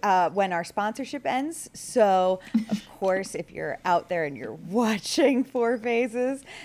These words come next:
and you have money <laughs> and you'd like to sponsor us for more episodes, please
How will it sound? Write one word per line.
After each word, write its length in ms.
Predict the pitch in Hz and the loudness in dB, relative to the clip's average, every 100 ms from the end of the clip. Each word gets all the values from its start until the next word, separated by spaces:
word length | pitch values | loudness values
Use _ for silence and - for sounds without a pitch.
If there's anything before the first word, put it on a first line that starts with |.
| 220 | -4
and 180 | 185 175 | -2 0
you 120 | 175 | 0
have 320 | 151 147 131 | 0 -2 -8
money 540 | 135 139 156 175 262 - - | -6 -4 -4 -2 -2 0 4
<laughs> 240 | 311 - | 6 6
and 160 | 269 269 | 2 0
you'd 240 | 240 208 175 | -2 -4 -2
like 340 | 165 - - | -2 -4 -10
to 140 | - 185 | -6 -6
sponsor 680 | - - 214 214 214 226 | -8 -6 -2 -2 -2 0
us 200 | 208 202 | 0 -2
for 180 | - 180 | -6 -6
more 180 | 170 156 | -4 -4
episodes, 760 | - 208 226 - 220 220 214 - - - - _ _ _ - | -2 -4 -8 0 2 2 -2 -20 -20 -20 -20 _ _ _ -16
please 360 | - 349 311 | -4 0 0